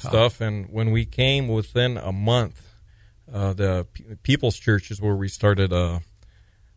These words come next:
Speaker 2: I know it was, uh, it was First Baptist Church in
Speaker 1: Okay.
Speaker 2: Vancouver, Washington. They took us in, they picked us up at the airport, uh, and they gave us couches, they gave us an old car, and they gave us so much stuff, more than we ever thought of.
Speaker 1: Amazing.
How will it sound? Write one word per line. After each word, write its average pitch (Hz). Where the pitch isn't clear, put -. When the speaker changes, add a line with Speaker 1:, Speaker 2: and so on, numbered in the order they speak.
Speaker 2:
I 98
know 104
it -
was, 98
uh, 92
it 110
was 98
First 143
Baptist 110
Church 85
in 110
Speaker 1:
Okay. 107
Speaker 2:
Vancouver, 110
Washington. 98
They 107
took 120
us 113
in, 113
they 104
picked -
us 117
up 120
at 120
the 117
airport, 117
uh, 101
and 101
they 101
gave 107
us 90
couches, 113
they 107
gave 110
us 98
an 92
old 101
car, 107
and 92
they 101
gave 110
us 90
so 131
much 135
stuff, 113
more 117
than 117
we 113
ever 104
thought 95
of. 90
Speaker 1:
Amazing. 92